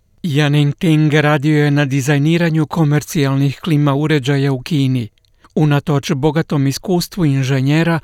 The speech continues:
od kako se preseli u Australiju dvije tisuće devetnaeste godine, teško nalazi posao u svojoj struci. Trenutno,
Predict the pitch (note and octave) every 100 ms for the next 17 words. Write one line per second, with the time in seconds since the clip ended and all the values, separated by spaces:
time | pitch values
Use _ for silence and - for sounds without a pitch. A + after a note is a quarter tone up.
0 | - - - F3 D#3+ - F3 - F3 D#3
1 | - D3+ - D#3+ D3+ C#3+ C#3+ C#3 C3+ -
2 | F3 D#3 B2+ B2+ B2 D3 C#3+ E3 C3+ C#3+
3 | - C#3 C#3 C3+ C#3+ D3+ C3 - B2+ D#3+
4 | F3+ E3 D#3+ D3 - - - - F#3+ F#3
5 | - D#3+ C3+ C#3 C#3 B2+ C3+ - D3 -
6 | E3 C#3 C#3 C3+ D3 C3+ C3+ C#3 - C#3+
7 | C3 - C3 - _ _ - _ _ _
8 | _ _ _ _ _ D3 D3+ D3+ D3+ E3+
9 | E3